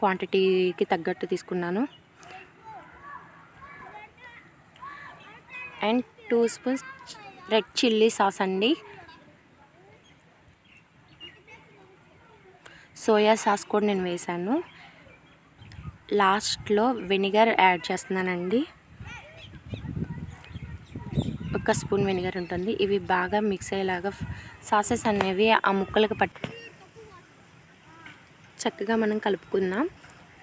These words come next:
ఇలా ఫ్రై అయ్యేటప్పుడు మంచూరియన్ బాల్స్ అన్నీ వేసేసుకుందామండి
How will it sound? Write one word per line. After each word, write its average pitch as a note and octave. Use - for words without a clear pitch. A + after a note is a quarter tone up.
ఇలా G#3
ఫ్రై G3
అయ్యేటప్పుడు G3
మంచూరియన్ G#3+
బాల్స్ G3
అన్నీ G3+
వేసేసుకుందామండి F#3